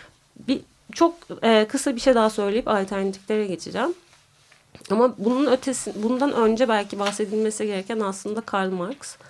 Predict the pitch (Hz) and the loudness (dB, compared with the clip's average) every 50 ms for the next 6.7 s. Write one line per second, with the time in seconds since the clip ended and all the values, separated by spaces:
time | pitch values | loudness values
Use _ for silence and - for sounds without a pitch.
0 | - - - - - - _ _ - 214 196 185 180 180 180 175 175 - 220 214 | -20 -20 -20 -20 -20 -20 _ _ 2 4 4 4 4 2 0 -2 -2 0 0 2
1 | 214 220 226 220 233 226 - 233 220 208 214 - 220 196 220 233 226 - - 208 | 2 2 0 -2 -4 -4 -2 -2 -2 0 0 -2 -2 0 0 0 0 2 4 4
2 | 214 202 196 185 185 - - - 196 175 180 - - - 196 190 190 202 180 185 | 4 4 4 0 -4 -6 -4 -4 -2 -2 -4 -6 -6 -6 -6 -4 -4 -4 -4 -4
3 | 190 185 - - 185 170 190 185 190 - - - - - - _ - - 170 170 | -6 -6 -6 -8 -6 -6 -6 -6 -8 -12 -16 -18 -18 -18 -20 _ -8 -4 -4 -4
4 | 156 151 170 160 156 160 160 - - - 170 180 165 170 165 165 - 196 185 175 | -2 -4 -4 -4 -4 -4 -6 -8 -8 -6 -4 -2 -2 -2 -4 -2 2 2 2 4
5 | 165 170 175 175 180 175 170 165 - - _ - - - 190 170 170 170 - - | 2 0 0 0 0 0 0 -2 -4 -10 _ -6 2 4 4 8 10 10 10 10
6 | 170 170 170 170 143 127 131 - - 123 110 - 117 | 8 6 4 4 2 0 -2 -4 -8 -10 -10 -10 -10